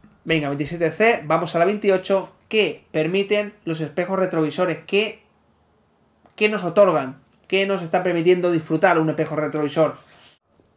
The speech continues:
¿Qué ponemos aquí, gente? Observar en todo momento lo que rodea al vehículo. Claro, nos dan una... Nosotros estamos mirando por delante, gracias a que tenemos una visión periférica, que nos ampli-, que es como un embudo abierto, ¿vale?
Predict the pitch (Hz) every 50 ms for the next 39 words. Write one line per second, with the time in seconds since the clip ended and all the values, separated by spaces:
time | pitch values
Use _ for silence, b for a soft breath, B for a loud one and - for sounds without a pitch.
0 | _ _ _ 185 196 208 214 202 196 - 160 139 160 185 180 165 170 175 185 160
1 | 127 - - _ 165 160 156 156 170 160 165 202 214 - - - 185 175 165 160
2 | 190 202 202 185 165 165 185 196 185 160 - 131 131 135 151 156 156 147 151 143
3 | 151 170 170 165 151 160 180 170 151 143 135 - - 170 156 147 143 B B B
4 | B B - 143 135 139 175 196 214 214 - - 190 185 185 190 190 185 190 180
5 | 175 170 175 208 196 - - - 170 175 170 160 165 175 180 185 170 170 175 180
6 | 196 202 220 226 220 220 247 247 247 - 156 165 165 160 165 156 165 175 180 165
7 | 156 165 156 151 139 - 170 165 156 160 160 156 160 160 160 - 214 220 220 220
8 | 247 254 247 247 - 147 143 139 139 - - - - 139 143 139 135 - 147 -
9 | - - 147 - - 165 160 160 160 156 151 151 151 147 165 180 180 175 160 156
10 | 170 196 226 226 226 - - 233 277 - b b b b b b b - 139 151
11 | 196 220